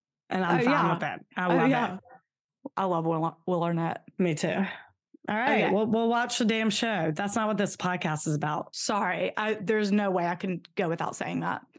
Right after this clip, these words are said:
Speaker 1: I get it. By the way, next week, we have a big Macon, Georgia listener base, and they've all recommended that I, we do Lauren Giddings. And God damn it, I'm doing it. <laughs> Just kidding.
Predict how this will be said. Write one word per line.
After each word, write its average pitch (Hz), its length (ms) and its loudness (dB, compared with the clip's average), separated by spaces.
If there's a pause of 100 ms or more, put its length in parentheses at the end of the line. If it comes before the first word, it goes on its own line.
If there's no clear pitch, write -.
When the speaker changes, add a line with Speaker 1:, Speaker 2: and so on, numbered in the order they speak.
(220)
Speaker 1:
I 185 80 0
get 160 200 0
it. 156 140 -2 (840)
By 226 120 0
the 233 80 0
way, 220 160 0
next 196 420 0
week, 185 400 0 (220)
we 196 120 2
have 175 160 0
a 170 80 0
big 233 600 0
Macon, 214 480 4
Georgia 196 640 2 (460)
listener 208 380 0
base, 170 340 0
and 180 100 4
they've 160 320 0
all 190 800 0 (440)
recommended 185 840 2
that 185 120 2
I, 170 180 -2
we 185 160 2
do 170 320 2
Lauren 175 640 0
Giddings. 156 580 -2 (720)
And 156 540 0 (640)
God 254 320 2
damn 240 260 2
it, 240 60 2
I'm 220 180 4
doing 262 320 4
it. 349 280 -2
<laughs> - 40 -6
Just - 240 -2
kidding. - 460 -2